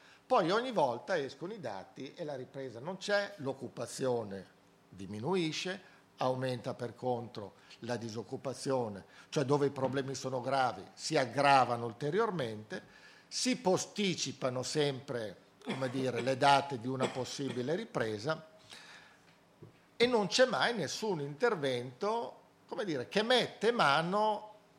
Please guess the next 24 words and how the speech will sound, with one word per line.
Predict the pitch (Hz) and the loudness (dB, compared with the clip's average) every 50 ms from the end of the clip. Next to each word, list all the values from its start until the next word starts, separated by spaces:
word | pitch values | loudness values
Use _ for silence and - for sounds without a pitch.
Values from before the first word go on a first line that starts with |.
| _ _ _ _ _ _ _ _ | _ _ _ _ _ _ _ _
al | - 156 - - | 0 0 0 0
tema | - 196 226 214 175 127 | 0 0 0 0 -2 -2
vero, | 107 - 240 226 165 120 107 104 101 95 87 - - - _ _ _ - | 2 4 4 4 4 2 -2 -4 -6 -8 -10 -14 -20 -20 _ _ _ -8
al | - 233 - - | -6 -6 -4 -4
tema | 151 135 123 131 135 | -4 -2 -2 -2 -2
vero. | 117 120 107 107 - - - - | -4 -4 -6 -8 -10 -12 -12 -10
E | - - | -8 -6
secondo | - 220 180 - - 139 139 147 170 202 | -4 -4 -4 -4 -2 -2 -2 0 -2 -2
me | 175 127 110 123 165 - - - - | -2 -2 -2 -2 -4 -6 -10 -16 -14
il | - 107 98 - | -14 -14 -12 -4
tema | - 208 190 143 110 95 90 87 - - _ - | 0 0 0 0 0 -4 -10 -14 -18 -20 _ -10
vero | 160 143 160 139 135 147 180 220 240 262 - | -4 -2 0 0 0 0 -2 -4 -6 -8 -6
è | - 208 175 139 - - | -4 -4 -4 -4 -4 -6
esattamente | - 185 202 226 226 - 254 240 196 127 107 110 - - 220 | -8 -6 -4 -4 -4 -4 -6 -4 -4 -6 -8 -8 -8 -10 -8
quello | - - 131 120 123 135 185 | -4 -2 -2 -2 -2 -2 -4
di | 202 254 302 | -6 -8 -8
cui | - - 131 120 123 143 170 214 - - | -8 -6 -4 -4 -2 -2 -4 -6 -8 -10
abbiamo | - - 143 143 143 117 110 135 165 | -8 -6 -4 -2 -2 -2 -2 -4 -6
parlato | 180 - 220 196 151 117 107 104 104 - - 120 - - - - | -4 -2 -2 -2 0 -2 -2 -2 -2 -4 -6 -6 -6 -8 -6 -2
adesso | - 135 107 104 95 90 90 - - - - - - - - - - - | -2 -2 -2 -2 -6 -8 -8 -10 -10 -10 -10 -12 -14 -16 -20 -20 -18 -8
e | - 269 254 | -4 -4 -2
cerco | - - 196 196 214 202 202 - 240 | 2 4 4 4 4 4 2 0 -2
di | 185 143 151 156 165 165 - - - - - - | 0 0 -2 -2 -2 -4 -8 -14 -20 -20 -20 -16
spiegarlo | - - - - 196 196 175 139 139 123 120 117 117 120 123 127 127 135 131 | -14 -8 2 6 8 8 10 10 10 10 10 10 10 8 6 6 6 4 2